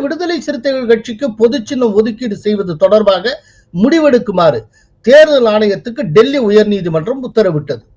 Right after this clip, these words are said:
இந்நிலையில், பொது சின்னம் கோரும் விண்ணப்பத்துடன் கட்சியின் நிதியாண்டு கணக்கை விடுதலை சிறுத்தைகள் கட்சி தாக்கல் செய்யாததால், பானை சின்னத்தை ஒதுக்க இயலாது என்று தேர்தல் ஆணையம் நேற்று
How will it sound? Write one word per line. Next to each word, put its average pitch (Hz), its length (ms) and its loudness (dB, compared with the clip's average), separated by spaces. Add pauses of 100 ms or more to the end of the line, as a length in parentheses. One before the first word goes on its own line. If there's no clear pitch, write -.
(500)
இந்நிலையில், 226 580 2 (440)
பொது 254 240 4
சின்னம் 247 320 -4
கோரும் 190 320 -2
விண்ணப்பத்துடன் 214 760 -2 (320)
கட்சியின் 240 540 -2
நிதியாண்டு 214 580 -2
கணக்கை 214 460 -4 (320)
விடுதலை 262 440 2
சிறுத்தைகள் 190 540 -4
கட்சி 180 340 -2
தாக்கல் 202 440 -4
செய்யாததால், 214 640 0 (320)
பானை 262 300 4
சின்னத்தை 202 540 -2
ஒதுக்க 214 360 0
இயலாது 202 540 2
என்று 214 260 -4 (380)
தேர்தல் 208 400 4
ஆணையம் 214 420 -4
நேற்று 220 440 2